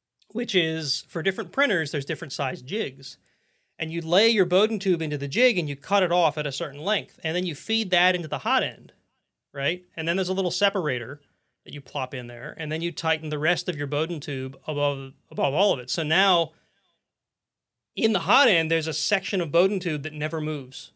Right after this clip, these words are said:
If you ever have to take apart the hot end, like, because filament got jammed or whatever, you don't have to pull it off away from the head.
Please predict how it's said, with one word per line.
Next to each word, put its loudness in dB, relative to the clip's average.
If -16
you 0
ever 4
have 0
to -8
take -2
apart -2
the -4
hot 2
end, -2
like, 0
because -4
filament 0
got 2
jammed -2
or -4
whatever, 0
you -4
don't -2
have -6
to -6
pull -4
it -2
off 0
away -4
from -8
the -8
head. -2